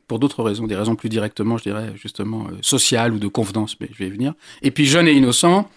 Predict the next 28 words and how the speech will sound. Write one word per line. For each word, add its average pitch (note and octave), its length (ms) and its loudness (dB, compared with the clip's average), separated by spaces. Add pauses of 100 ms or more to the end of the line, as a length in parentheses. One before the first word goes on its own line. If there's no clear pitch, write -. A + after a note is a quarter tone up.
(340)
où C#3+ 160 6
un C3+ 80 4
jeune C3+ 420 6
homme D#3+ 300 4
est C#3 160 2
accusé B2+ 320 2
du B2 100 2
meurtre A#2+ 320 0
d'une G#2 180 -2
femme, C3 320 2
euh, G#2 280 0
parce - 140 -10
qu'il G2+ 160 -6
était G2+ 160 -6
là A2+ 100 -2
lorsque G#2 240 -6
son G2 160 -6
cadavre G#2+ 320 -4
a G2 60 -6
été G2 140 -10
retrouvé F#2+ 420 -10 (400)
sur - 140 -6
la F#2 100 -6
plage, D3 400 0
et A#2 160 0
il G#2+ 160 -2
va G2+ 160 -4
chercher - 280 -4